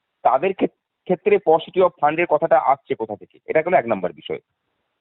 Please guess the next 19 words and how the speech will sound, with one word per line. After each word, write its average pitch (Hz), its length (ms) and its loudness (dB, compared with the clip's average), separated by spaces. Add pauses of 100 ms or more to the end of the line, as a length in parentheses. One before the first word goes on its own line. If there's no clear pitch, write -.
(460)
যে 160 320 2
জুরিসডিকশন 185 640 -2
এবং 190 180 -2
যে 160 140 0
সময়কালের 175 640 0
মধ্যে 180 600 0
এই 175 320 -2 (220)
বকেয়াটা 170 680 2
আমরা 139 220 0
চাইছি, - 580 -2 (140)
আমাদের 135 280 0
পাওনা, 123 440 0 (1120)
মনে 143 220 2
করে 208 200 4
দেখুন 156 520 -4
যে 151 120 -2
দু 139 140 -2
হাজার 160 240 2
ষোলো 190 380 -2